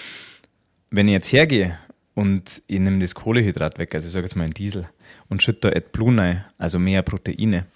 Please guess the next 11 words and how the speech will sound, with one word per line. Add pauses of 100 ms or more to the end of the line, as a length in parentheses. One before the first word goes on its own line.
(600)
wird
das
Auto
nicht
mehr
weiterfahren. (240)
Das
Auto (140)
ist
im
Endeffekt